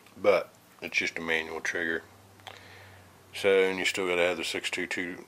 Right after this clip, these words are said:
trigger, which is an I T T L, which is twice, if not three times, cost of the manual trigger, so why would you wanna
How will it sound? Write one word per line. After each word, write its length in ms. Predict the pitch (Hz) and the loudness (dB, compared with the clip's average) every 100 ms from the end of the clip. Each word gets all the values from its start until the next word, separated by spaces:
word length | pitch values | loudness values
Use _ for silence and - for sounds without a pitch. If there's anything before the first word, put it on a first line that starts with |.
| - | -6
trigger, 420 | - 131 127 120 - - - - - | 2 4 6 2 -2 -16 -20 -20 -8
which 240 | 107 - | -2 0
is 160 | 95 87 | 0 -4
an 120 | 85 | -4
I 120 | 82 | -4
T 200 | 82 85 | -4 -6
T 240 | - 85 104 | -8 -2 4
L, 400 | 120 113 113 - - | 4 4 0 -4 -10
which 240 | 104 - 101 | -10 -6 -6
is 220 | 101 - - _ _ _ _ | -8 -10 -18 _ _ _ _
twice, 340 | - 87 - | 0 0 0
if 140 | 85 - | -8 -6
not 220 | 98 - | -8 -4
three 160 | 127 139 | -2 2
times, 280 | 113 107 | 2 2
cost 320 | - 117 113 - | 2 2 2 0
of 40 | |
the 60 | 123 | 0
manual 280 | 139 131 120 | 2 2 2
trigger, 340 | 120 120 120 | 2 2 2
so 320 | - 104 104 | 0 0 0
why 160 | 95 95 | 0 0
would 180 | 90 90 | -2 -6
you 60 | |
wanna 220 | 87 85 | -6 -6